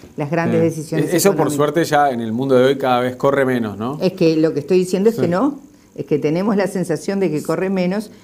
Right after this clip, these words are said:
Speaker 1: pero la información estadística del Instituto Nacional de Estadísticas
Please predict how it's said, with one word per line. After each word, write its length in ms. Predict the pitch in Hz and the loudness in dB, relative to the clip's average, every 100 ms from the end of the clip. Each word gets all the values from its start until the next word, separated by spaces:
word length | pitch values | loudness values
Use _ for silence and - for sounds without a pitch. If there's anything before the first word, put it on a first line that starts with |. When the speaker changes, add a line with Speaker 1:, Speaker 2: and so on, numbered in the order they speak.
| _ _ | _ _
Speaker 1:
pero 200 | 175 165 | 2 2
la 100 | 156 | 2
información 680 | 160 147 143 143 147 220 214 | -2 -4 -6 -6 -2 0 0
estadística 680 | 190 - 175 214 208 131 127 | -2 -2 0 0 -2 -6 -4
del 120 | 131 | -4
Instituto 480 | 131 147 131 156 160 | -4 -4 -6 -4 -4
Nacional 440 | 160 160 165 160 | -4 -6 -4 -2
de 60 | 156 | -4
Estadísticas 760 | 156 180 165 - 185 208 240 | -2 -4 -4 -4 -2 -2 -4